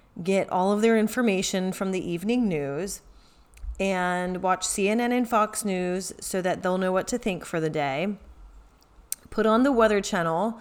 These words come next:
to be frightened of all the fucking weather that's out there, which, by the way, it's always out there, duh. And, you know,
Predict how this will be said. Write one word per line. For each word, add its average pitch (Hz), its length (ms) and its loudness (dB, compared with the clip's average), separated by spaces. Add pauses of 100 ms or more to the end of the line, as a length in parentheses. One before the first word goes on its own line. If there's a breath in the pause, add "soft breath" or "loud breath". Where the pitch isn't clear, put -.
(140 loud breath)
to - 80 -6
be 196 140 0
frightened 220 600 0
of 208 100 0
all 208 300 4
the 190 120 0
fucking 214 480 0
weather 185 320 2
that's 170 240 -2
out 156 220 2
there, 160 180 2
which, 170 260 -2
by 190 180 -4
the 202 100 -4
way, 180 460 -4 (600 soft breath)
it's 453 220 4
always 440 460 10
out 403 300 6
there, 359 440 6
duh. 311 540 4 (500 loud breath)
And, 254 380 4
you 262 80 4
know, 254 400 4